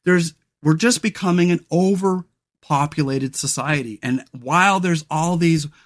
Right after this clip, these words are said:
wealthy systems out there, all these special interests trying to take advantage of us, we have to look out for each other, you guys. And so that's what this is all about, is trying to build up the middle class, trying to give a voice to the voiceless,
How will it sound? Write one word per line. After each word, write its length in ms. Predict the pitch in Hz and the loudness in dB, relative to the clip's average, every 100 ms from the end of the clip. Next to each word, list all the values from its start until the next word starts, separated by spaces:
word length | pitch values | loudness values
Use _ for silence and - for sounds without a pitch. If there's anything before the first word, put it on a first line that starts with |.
| _ _ | _ _
wealthy 500 | 139 180 208 208 190 | 0 4 2 2 0
systems 540 | 165 190 180 190 175 | 0 -2 -2 -2 0
out 180 | 165 160 | 0 -2
there, 140 | 160 147 | -2 -2
all 120 | 170 | 2
these 200 | 170 151 | 2 0
special 500 | - 190 202 185 160 | -2 -2 -2 -2 -2
interests 440 | 170 185 175 156 | 0 0 0 -2
trying 340 | - 170 202 220 | -2 0 0 0
to 80 | 185 | -2
take 280 | 190 180 | -2 -4
advantage 640 | 165 135 175 277 294 247 185 | -4 -4 0 2 2 2 0
of 140 | 156 | 2
us, 300 | 156 151 - _ _ _ _ - | 2 2 -2 _ _ _ _ 0
we 160 | 175 | 2
have 260 | 202 214 220 | 4 2 0
to 80 | 202 | -2
look 240 | 196 196 | -4 -2
out 220 | 208 220 | 0 -2
for 160 | 208 208 | -2 -2
each 180 | 196 214 | -2 0
other, 260 | 233 240 | 0 0
you 160 | 214 170 | 0 0
guys. 360 | 151 151 160 | 2 2 2
And 120 | 160 156 | 2 0
so 140 | 175 | 0
that's 260 | 202 294 294 | 0 -2 -2
what 180 | 220 | -4
this 200 | 208 196 | -2 -2
is 140 | 185 170 | -2 0
all 160 | 175 | 0
about, 340 | 160 196 226 202 | 0 2 2 2
is 180 | 175 - - _ _ _ | 0 -2 -18 _ _ _
trying 300 | - 220 240 | -2 2 2
to 60 | 220 | 2
build 220 | 208 202 | 2 2
up 180 | 202 - | 0 0
the 80 | 190 | 2
middle 260 | 185 196 | 2 2
class, 560 | 175 190 196 147 - - _ _ _ _ | 0 0 2 0 -4 -16 _ _ _ _
trying 440 | _ 170 214 226 226 | _ -2 2 2 2
to 140 | 208 | 0
give 240 | 170 190 180 | 2 2 2
a 80 | |
voice 440 | 160 151 196 214 202 | 2 4 4 4 2
to 180 | - 175 | 0 2
the 120 | 170 | 2
voiceless, 760 | 143 165 214 208 127 90 - | 2 2 4 2 -4 -10 -14